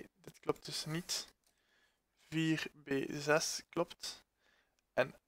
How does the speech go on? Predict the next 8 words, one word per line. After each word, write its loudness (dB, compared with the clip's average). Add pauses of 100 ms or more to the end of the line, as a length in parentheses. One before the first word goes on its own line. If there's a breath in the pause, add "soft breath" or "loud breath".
(140)
deze 2
klopt -18
ook 4
niet. -6 (160)
Acht 0 (240)
N 0
vier -4 (520 loud breath)
L -2